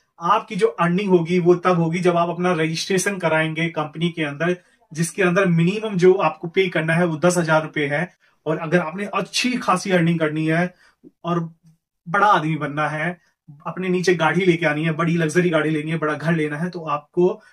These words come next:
अपना registration भी बड़ा करना पड़ेगा। कैसे? Minimum, minimum पचास हजार रुपए से आपको अपना registration करना पड़ेगा। और जिन लोगों को भी आप ज्वाइन करा रहे हैं उनको भी पचास, पचास हजार से ज्वाइन कराना पड़ेगा।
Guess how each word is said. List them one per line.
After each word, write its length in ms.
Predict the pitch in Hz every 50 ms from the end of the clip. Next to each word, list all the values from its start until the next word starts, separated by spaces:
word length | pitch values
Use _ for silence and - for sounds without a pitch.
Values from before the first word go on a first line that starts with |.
| _ _ -
अपना 180 | - - 196
registration 500 | 190 165 165 180 180 - 262 247 233 254
भी 120 | 240 240 226
बड़ा 180 | 208 202 208
करना 220 | 185 196 190 185 185
पड़ेगा। 500 | 180 180 175 170 160 156 143 - - _ _ _
कैसे? 420 | 165 175 170 - 233 247 247 - _ _ _ _ _ _ -
Minimum, 320 | 165 180 185 208 226 240 226 190
minimum 280 | 175 165 170 190 202
पचास 300 | 190 180 175 185 175 170
हजार 220 | 165 160 160 151 151
रुपए 140 | 151 156
से 100 | 147 170
आपको 220 | 151 143 - - 165
अपना 160 | 160 170 160
registration 460 | 143 139 135 - - 143 - 165 160
करना 220 | 156 147 143 151 147
पड़ेगा। 440 | 143 143 143 147 156 196 220 - - _ _ _ _ _ -
और 80 | 151
जिन 120 | 143 196 208
लोगों 220 | 208 202 190 190
को 100 | 190 196
भी 100 | 185 190
आप 120 | 180 165 151
ज्वाइन 180 | 156 160 160
करा 160 | 156 156 156
रहे 100 | 170 220
हैं 80 | 226 202
उनको 180 | 185 175 185 180
भी 100 | 185 190
पचास, 260 | 175 175 160 160 160
पचास 260 | 160 151 156 151 139
हजार 160 | 135 139 127
से 140 | 131 - 156
ज्वाइन 200 | 139 135 123 123
कराना 260 | 117 127 127 123 120
पड़ेगा। 240 | 113 117 117 113 113